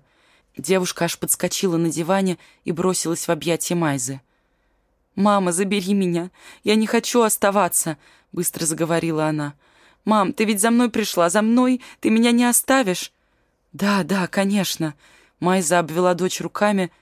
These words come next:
но тут же замерла и отстранила её, заглядывая в глаза. «Ничего не было», ответила Зара на немой вопрос. «Он не успел».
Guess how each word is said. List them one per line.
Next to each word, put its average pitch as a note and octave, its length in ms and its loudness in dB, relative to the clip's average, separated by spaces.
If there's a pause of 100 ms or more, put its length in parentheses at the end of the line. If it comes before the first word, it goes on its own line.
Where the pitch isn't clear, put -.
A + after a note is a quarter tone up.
(220)
но F#3 120 -2
тут F#3+ 200 -4
же F3 120 -2
замерла F3 460 0
и - 100 -6
отстранила F3+ 640 0
её, D3+ 240 -2
заглядывая D#3 600 -4
в C3+ 60 -12
глаза. D#3+ 460 -4 (1300)
«Ничего G3+ 480 0
не A3 200 2
было», E3 300 -2 (400)
ответила F3 560 -2
Зара F#3 300 0
на F3 100 2
немой F3 320 0
вопрос. D#3 560 -6 (600)
«Он G2+ 320 0 (920)
не G3 140 2
успел». E3+ 520 0